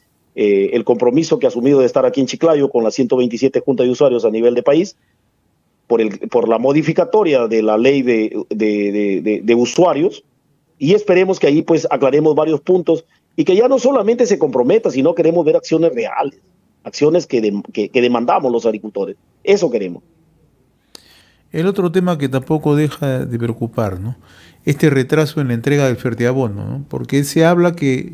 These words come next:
Speaker 2: ya se están entregando de manera regular a través del Banco de la Nación, etcétera, etcétera, y usted nos dice que eso no es cierto.
Speaker 1: Bueno, en el Alto Piura no.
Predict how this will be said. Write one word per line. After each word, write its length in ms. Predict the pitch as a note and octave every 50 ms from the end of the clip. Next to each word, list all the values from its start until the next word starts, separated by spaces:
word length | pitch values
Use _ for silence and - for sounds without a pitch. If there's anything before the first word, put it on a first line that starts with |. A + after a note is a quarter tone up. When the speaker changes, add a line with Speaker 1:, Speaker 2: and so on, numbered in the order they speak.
| C3+
Speaker 2:
ya 440 | A#2 A2+ A#2 B2+ C#3 D3+ D#3+ E3 E3 C#3+
se 140 | - - B2
están 440 | - - C3+ C3 C3+ C#3 D3 D3 C#3 - - - - - - - - _ -
entregando 1040 | C3 B2 A#2 A2 B2 B2 A#2+ B2+ C#3+ D3+ D#3 D3 D3 C#3+ D3+ D3 D3 C#3+ C#3+ C#3+
de 140 | C3+ B2 B2
manera 320 | A2+ A2+ A2+ A#2+ B2+ C3 B2
regular 800 | A#2+ A#2 A2+ G#2+ G#2 A#2 C3+ E3+ F#3+ G3+ G3 G3 F#3+ F#3+ F#3 F#3 - - _ - - - - _ _ _ _
a 120 | - A#2+
través 340 | - A#2 A#2+ A#2+ B2 C3 B2+
del 120 | B2+ A#2+
Banco 280 | A2+ B2 A#2 A#2 A2+ A#2
de 60 | A2+
la 80 | A2+ A2+
Nación, 520 | A2+ A#2 A2+ - - F#3 F#3+ F#3+ F#3 D#3+
etcétera, 480 | C3+ A#2+ A2+ - C#3+ C#3 B2+ B2+ A#2+ A#2+
etcétera, 580 | A#2 A#2 - F#3+ F#3 D3 - C3 B2 B2+ C3 - _ _ _ _ _ _ _ _ -
y 60 | B2+
usted 240 | A#2 - D#3 E3 D#3
nos 140 | D3+ C3
dice 280 | C#3 D3+ D3 - D#3 C#3+
que 300 | - C3 B2+ C3 C#3+ D#3
eso 180 | D3 D3 D3 C3+
no 80 | C3
es 80 | - -
cierto. 340 | - B2+ G#2+ F2 - - - - _ _ _ _ _ _ _ _ _ _ _ _ _ _ _ _ _ _ _ _ _ _ _
Speaker 1:
Bueno, 160 | - G#3+ B3 A#3+
en 60 | G3+
el 80 | F3+ G#3+
Alto 180 | A3+ A3+ A3
Piura 260 | - A#3 B3 B3 G3+ -
no. 280 | G#3 A3 D#3 - -